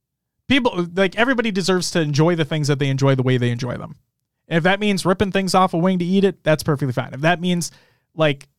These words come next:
smushing a flat down to get the meat off first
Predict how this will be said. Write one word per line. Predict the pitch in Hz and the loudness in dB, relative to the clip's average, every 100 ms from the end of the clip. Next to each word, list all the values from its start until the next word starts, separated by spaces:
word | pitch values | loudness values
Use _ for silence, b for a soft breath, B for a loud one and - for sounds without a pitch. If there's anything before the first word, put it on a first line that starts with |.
| _ _ - | _ _ -12
smushing | - - 214 208 202 | -6 0 2 2 0
a | 160 | 0
flat | - 190 185 165 | 2 2 2 0
down | 185 185 190 190 _ _ _ _ _ _ - | 4 4 2 -2 _ _ _ _ _ _ -2
to | 170 | 0
get | 175 | 2
the | 160 | 4
meat | 175 175 | 4 4
off | 135 - | 4 0
first | 190 180 - - | 0 0 0 -4